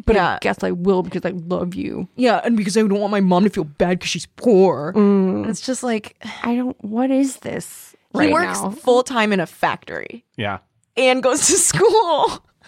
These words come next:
Speaker 2: <laughs> in a V C R factory.
Speaker 3: And
Speaker 1: I
Speaker 3: it
Speaker 1: don't
Speaker 3: seems works full-time as a photographer as well.
Speaker 2: Yes.
Speaker 1: Yeah.
Speaker 2: He is so busy.
Speaker 1: Three lives.
Speaker 3: Yeah.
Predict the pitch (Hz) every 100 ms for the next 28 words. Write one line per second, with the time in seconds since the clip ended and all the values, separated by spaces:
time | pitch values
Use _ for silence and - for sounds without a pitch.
0 | _ 311 339 440 - - 784 - - 539
1 | 523 466 440 466 466 453 427 381 392 381
2 | 349 311 208 135 - 151 262 - 277 -
3 | 170 175 156 131 127 120 - - 120 113
4 | 107 98 90 92 - 92 87 80 - 403
5 | 320 359 - 311 - - - 659 571 349
6 | - 311 370 - - 254 247 254 - -
7 | 202 254 262 262 233 190 156 135 156 175
8 | - - - 87